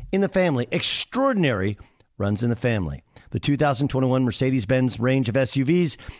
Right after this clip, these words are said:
Every member is waiting to impress. Learn more at M B U S A dot com. Mercedes-Benz, the best or nothing.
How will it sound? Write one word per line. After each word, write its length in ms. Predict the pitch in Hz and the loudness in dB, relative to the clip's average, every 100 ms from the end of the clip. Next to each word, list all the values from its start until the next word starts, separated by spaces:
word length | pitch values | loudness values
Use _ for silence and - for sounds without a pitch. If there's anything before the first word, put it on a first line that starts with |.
| - | -6
Every 340 | 170 220 247 254 | -2 0 2 2
member 400 | 226 233 233 233 | 2 2 2 2
is 240 | 196 165 | 2 0
waiting 460 | 147 185 202 208 190 | 0 0 2 0 0
to 120 | 190 | 0
impress. 540 | 180 - 196 139 - | 0 2 2 0 -2
Learn 140 | 120 120 | 0 2
more 160 | 131 | 2
at 100 | 131 | 2
M 160 | 131 127 | 0 0
B 80 | 127 | 2
U 180 | 120 123 | 2 2
S 200 | 117 151 | 2 0
A 160 | 147 | 2
dot 240 | 127 117 - | 2 0 0
com. 320 | 175 208 170 - - | 0 2 -2 -8 -8
Mercedes-Benz, 920 | 101 92 123 139 104 147 127 85 - | -6 -2 0 0 2 0 0 -2 -6
the 80 | - | -4
best 460 | 98 127 98 - - _ | -2 0 -2 -10 -16 _
or 80 | 98 | -4
nothing. 340 | 92 104 76 | -2 -2 -6